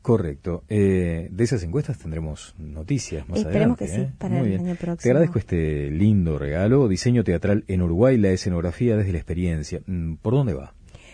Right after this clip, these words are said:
Speaker 2: Eso es un trabajo que hicimos desde el dos mil diez
Speaker 1: Las
Speaker 2: con
Speaker 1: fotos
Speaker 2: Gonzalo
Speaker 1: son
Speaker 2: Vicci,
Speaker 1: extraordinarias, sí.
Speaker 2: eh, de, eh, entrevistas a escenógrafos uruguayos.
Speaker 1: Ujú.
Speaker 2: Es el, la ventaja que tiene o la virtud de este libro es que es el primer libro que hay sobre escenógrafos en Uruguay.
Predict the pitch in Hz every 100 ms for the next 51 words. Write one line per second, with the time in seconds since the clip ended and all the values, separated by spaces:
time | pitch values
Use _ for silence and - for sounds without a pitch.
0 | - - 254 - 285 - - 240 240 220
1 | 202 202 208 214 196 - - 202 208 180
2 | 180 170 170 180 180 214 277 302 208 190
3 | 175 190 208 190 190 240 254 98 90 320
4 | 69 69 69 - 76 73 208 208 208 190
5 | 214 220 226 226 - - - 190 185 180
6 | 190 196 233 - 269 277 - - 208 220
7 | 226 - - 185 175 185 208 220 208 190
8 | 165 151 151 139 165 151 135 65 - -
9 | - 226 - 240 208 - - 190 190 185
10 | 190 233 247 202 185 214 202 170 165 196
11 | 233 226 196 208 254 - 214 196 - -
12 | - - 190 214 226 226 190 185 185 190
13 | 180 170 165 - 170 170 165 170 165 165
14 | 165 170 196 302